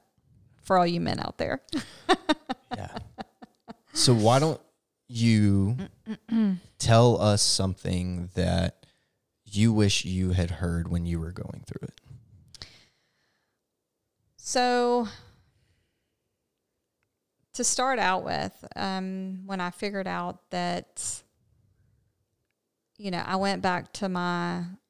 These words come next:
Speaker 1: um, O B for
Speaker 2: Mm-hmm.
Speaker 1: my, you know, check, you know, it's a, a checkup that you, you know, you go through. And she started asking me how I was feeling. And I almost didn't talk to her about it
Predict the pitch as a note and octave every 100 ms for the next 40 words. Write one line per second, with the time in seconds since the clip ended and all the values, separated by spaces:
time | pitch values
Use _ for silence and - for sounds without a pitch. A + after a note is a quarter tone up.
0 | - F#3+ - - - B1+ C2 - - F#3+
1 | F#3+ F#3+ F#3 F#3 - _ - - _ _
2 | _ _ - F#3+ F#3 F3+ F3+ E3 F3 E3+
3 | E3+ F3 G3 F#3 D#3+ F3+ - - - -
4 | G1+ - F3 D#3 D#3 - - - - -
5 | - - F3 - - - F3+ E3+ - -
6 | F3 E3 E3+ E3+ E3 E3 D#3+ - D#3 D#3+
7 | F3+ _ _ _ _ _ _ _ _ -
8 | A3+ - B3 C4+ B3+ G#3+ G3 - G3+ F#3
9 | F3+ D#3 D3+ F#3 - D#4+ C#4 G#1+ - G3
10 | - _ _ - G#3+ A3 C#4+ F4 D#4+ -
11 | A#3 G3 F#3+ - - - - E2+ - -